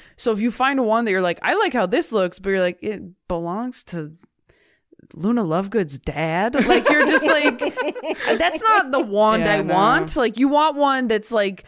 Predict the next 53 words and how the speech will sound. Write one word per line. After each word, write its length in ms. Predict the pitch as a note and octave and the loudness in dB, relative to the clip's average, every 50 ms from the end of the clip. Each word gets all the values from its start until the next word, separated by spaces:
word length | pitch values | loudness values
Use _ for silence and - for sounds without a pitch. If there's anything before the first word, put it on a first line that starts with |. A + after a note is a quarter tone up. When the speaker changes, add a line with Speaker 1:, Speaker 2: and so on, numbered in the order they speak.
| - _ _ _ | -20 _ _ _
Speaker 1:
one 240 | G#3 A3+ A#3+ A#3+ A#3 | 0 0 2 4 2
you 120 | A#3+ A#3+ | 2 2
like 340 | G3+ F3+ F#3+ G3+ G3+ G3+ - | 2 2 2 2 2 0 -2
and 120 | G#3 F#3+ F3 | -4 -2 0
belongs 500 | F#3+ F#3+ F#3+ G3 F#3+ F3+ F3+ F3+ - - | 0 2 4 4 4 2 2 -2 -4 -2
to 100 | - F3+ | -2 -2
nobody, 640 | E3+ D3+ D#3 E3+ F#3 F3+ G3+ G3 G3+ G#3+ A#3 B3 C4 - | 0 2 2 2 2 4 2 2 2 0 -2 -2 -4 -2
or 220 | - G3 G3 G3+ | 0 2 2 2
you 160 | G#3 G#3 G#3+ G3 | 2 0 -2 -2
want, 240 | F#3+ G3 G#3 - | 0 -2 -2 -2
like, 180 | G#3 A3+ G3 - | -2 -4 -4 -2
Hermione's 680 | - D4 D4+ D4 E4 G4+ G#4 D#4+ A3 F3+ D#3 D3+ D3+ E3 | -2 0 2 2 2 2 2 2 2 0 0 -2 -4 -4
wand. 280 | E3+ E3 - F3+ C3 | -4 -2 -2 -2 -4
Speaker 2:
Okay. 200 | D#3+ D3 C#3 D#3 E3+ | -4 -6 -6 -6 -8
Speaker 1:
But 140 | F#3+ F#3+ | -8 -8
I 40 | G3 | -6
don't 260 | G3 G3+ G#3+ G#3 G3 | -6 -6 -6 -6 -6
like 180 | G3 F#3+ F3+ - | -6 -6 -6 -6
Hermione's 460 | E3 D3 C#3 C3 C3 B2+ - - - | -8 -10 -10 -10 -12 -14 -16 -16 -16
wand. 180 | - F#2+ - - _ | -18 -18 -20 -20 _
Speaker 2:
See, 200 | - - B3+ B3+ | -8 -4 -4 -2
this 180 | A#3 C#4 F#4+ A4+ | 0 0 0 0
is 100 | A4+ D#4+ | 2 2
why 160 | B3+ A#3 G3+ F#3+ | 2 2 2 2
I 60 | G3 | 2
don't 140 | G3 F#3 F3 | 0 0 -2
believe 220 | F3+ E3+ E3 D#3 | -2 -2 -2 -4
in 60 | C#3+ | -4
astrology. 600 | C#3+ D3 - C4+ B3+ - - - - - - - _ _ _ _ _ _ _ _ _ _ _ | -8 -8 -8 -8 -8 -8 -10 -14 -18 -20 -20 -20 _ _ _ _ _ _ _ _ _ _ _
It's 160 | - F#3+ F#3 | -6 -2 -2
like, 100 | G3 F3+ | -2 0
I'll 80 | F#3+ G3 | 0 0
know 300 | G3 G3 G#3 A3+ G#3+ G3 | 0 2 2 2 2 2
other 240 | G3 A#3 A3+ G#3 F#3+ | 2 2 2 2 0
people 380 | - G3 F#3+ F#3 - F3+ F3 | 0 -4 -4 -4 -4 -2 -2
that 120 | E3 E3 D#3+ | 0 0 -2
are 80 | D#3 | -2
Tauruses, 680 | - - A#3 B3 G#3 D3+ - - C#3+ B2+ A#2+ - - - _ - | -2 -2 0 0 0 0 -2 -4 -6 -8 -8 -10 -12 -14 _ -8
and 80 | F3 | -8
I'm 60 | F3 F3 | -6 -6
like, 140 | E3+ E3 | -6 -4
"We 160 | D#3+ A3 C#4 E4 | 0 2 2 2
are 160 | C#4+ C4+ B3 | 2 2 0
so 300 | - - - A3 A#3 C4 | -2 -4 -4 -2 -2 -2
different. 460 | G3+ G3+ A3+ A3 - - C3 - - | -2 -4 -4 -4 -6 -12 -10 -4 -4
Speaker 1:
Oh, 100 | F3 D#3+ | -2 -2
yeah. 320 | D#3 D3 D3 D3 C#3+ C#3 C#3 | -2 -4 -8 -8 -10 -10 -4
Speaker 2:
How 160 | C#3 A3 A#3+ | -2 -2 -2
can 180 | A#3 C4+ B3+ A#3+ | 0 0 0 2
you 80 | A#3 G#3 | 2 0
buy 180 | G3+ F#3+ G3 | 0 -2 -2
into 320 | F#3+ F#3+ - G#3 F#3+ E3+ - | -2 -2 -2 -4 -4 -6 -10
this?" 340 | - - - - - - | -12 -14 -16 -20 -20 -20